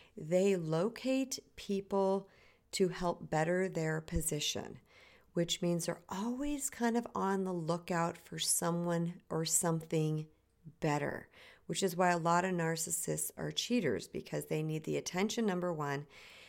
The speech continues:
And if the relationship starts to go down the tubes because you're calling them out on their behavior, well, they're gonna go find somebody else to fill them up. But also, oh, this, this person is more rich, this person has a bigger house, this person's better looking, this person looks better on paper.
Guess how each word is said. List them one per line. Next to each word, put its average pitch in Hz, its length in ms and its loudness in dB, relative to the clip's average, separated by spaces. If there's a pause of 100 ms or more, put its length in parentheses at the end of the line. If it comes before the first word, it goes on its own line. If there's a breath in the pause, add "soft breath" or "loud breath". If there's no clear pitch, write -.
(180 loud breath)
And 151 480 0
if 156 260 2
the 151 100 -2
relationship 160 760 -2
starts - 480 -2
to 165 140 -2
go 160 200 0
down 156 220 0
the 151 80 -2
tubes 190 360 -2
because 160 320 -4
you're 160 80 -2
calling 160 380 2
them 156 140 0
out 151 160 0
on 151 100 -4
their 147 140 -4
behavior, 208 520 4 (280 loud breath)
well, 294 80 -4
they're 330 120 2
gonna 190 140 4
go 156 140 2
find 165 200 2
somebody 180 320 2
else 247 220 2
to 185 80 -2
fill 160 220 -2
them 156 160 0
up. 151 240 -4 (500 loud breath)
But 190 180 2
also, 180 760 4 (440 loud breath)
oh, 196 140 4
this, 202 340 4 (120)
this 202 220 4
person 196 380 2
is 165 240 -2
more 156 220 2
rich, 143 560 0
this 147 240 -6
person 151 260 -4
has 143 140 -4
a 156 40 -6
bigger 143 260 -2
house, 143 520 -2
this 160 120 -6
person's 151 420 -4
better 151 260 0
looking, 139 640 0
this 202 220 0
person 160 320 -2
looks 156 160 -4
better 151 240 0
on 143 120 -2
paper. 151 580 0